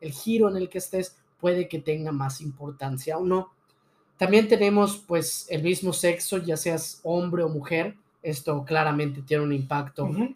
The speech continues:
Speaker 1: en
Speaker 2: ujú.
Speaker 1: los diversos productos y proyectos, ¿no? Y el idioma en que hablan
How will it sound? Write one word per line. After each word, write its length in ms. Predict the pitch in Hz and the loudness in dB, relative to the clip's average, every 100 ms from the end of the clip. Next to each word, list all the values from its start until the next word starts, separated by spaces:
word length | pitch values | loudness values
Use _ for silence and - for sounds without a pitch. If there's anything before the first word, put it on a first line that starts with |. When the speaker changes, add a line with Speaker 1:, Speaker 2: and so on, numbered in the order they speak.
| 196 | 0
Speaker 1:
en 140 | 165 | 2
Speaker 2:
ujú. 80 | 170 | 2
Speaker 1:
los 120 | 147 | 0
diversos 460 | 165 170 165 175 - | 0 -2 0 -4 -4
productos 560 | 165 160 185 180 151 | -2 0 0 -4 -10
y 60 | 151 | -10
proyectos, 880 | 135 139 131 151 143 - 196 185 | -6 -4 0 0 -2 -4 -6 -6
¿no? 200 | 175 196 - _ _ _ _ _ | -6 -6 -8 _ _ _ _ _
Y 600 | 190 190 190 190 185 175 | 0 2 4 6 6 4
el 160 | 180 185 | 2 0
idioma 560 | 160 160 220 311 262 - _ - | 0 4 6 6 2 -2 _ -10
en 120 | 156 | -6
que 140 | 180 | 0
hablan 380 | 165 185 240 240 | 2 6 4 4